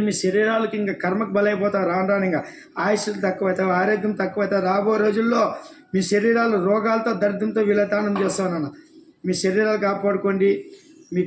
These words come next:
కర్మలు తెంచుకోవాలంటే ఫస్ట్ మాంసాహారాన్ని తగ్గించుకోండి. మాంసం బలం రాదన్న, రోగాలు వస్తాయి, దరిద్రం వస్తాయి, సమస్యలు వస్తాయి. ఏనుగు తి-, ఏం తినిందని అంత బలంగా ఉంది, గుర్రం ఏం తినింది అంత లస్సగా ఉంది, ఏ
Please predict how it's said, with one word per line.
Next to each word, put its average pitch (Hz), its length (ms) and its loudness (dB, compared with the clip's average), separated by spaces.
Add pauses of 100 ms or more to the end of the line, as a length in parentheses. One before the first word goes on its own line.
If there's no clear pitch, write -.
(100)
కర్మలు 202 400 0
తెంచుకోవాలంటే 202 680 0
ఫస్ట్ 175 220 -4 (100)
మాంసాహారాన్ని 185 560 0
తగ్గించుకోండి. 175 640 -2 (560)
మాంసం 196 420 0
బలం 190 280 2
రాదన్న, 196 320 0 (100)
రోగాలు 190 340 0
వస్తాయి, 190 260 -2 (100)
దరిద్రం 175 400 -4
వస్తాయి, 190 280 -4
సమస్యలు 196 380 0
వస్తాయి. 165 280 -4 (520)
ఏనుగు 208 320 0
తి-, 196 200 2
ఏం 208 160 2
తినిందని 208 380 0
అంత 196 180 -2
బలంగా 202 260 2
ఉంది, 208 180 2 (420)
గుర్రం 190 260 2 (120)
ఏం 226 160 2
తినింది 226 360 0
అంత 214 120 -2 (180)
లస్సగా 226 420 0
ఉంది, 240 220 2 (1160)
ఏ 185 160 4